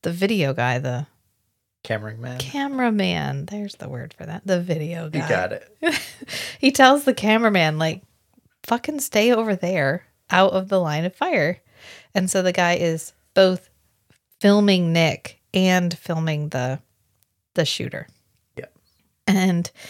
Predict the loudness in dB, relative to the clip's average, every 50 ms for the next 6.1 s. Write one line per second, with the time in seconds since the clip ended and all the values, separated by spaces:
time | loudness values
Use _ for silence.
0 | -20 -20 -20 -20 _ _ _ _ _ 0 2 2 2 2 2 4 4 4 4 2
1 | 0 -2 -2 0 0 2 2 2 2 2 2 0 0 -2 -4 -4 -6 -10 -8 -6
2 | -4 -2 0 0 0 0 -2 -4 -2 0 0 2 2 2 2 2 0 0 2 0
3 | 0 0 0 0 2 2 2 2 4 4 4 4 2 0 -2 -2 0 2 2 0
4 | 2 2 4 4 4 4 2 0 0 -2 -2 -2 -2 -2 -2 -2 -4 -4 -4 -6
5 | -8 -8 -6 -6 -6 -4 -4 -6 -8 -4 -4 -4 -4 -4 -8 -10 -10 -10 -8 -10
6 | -12 -12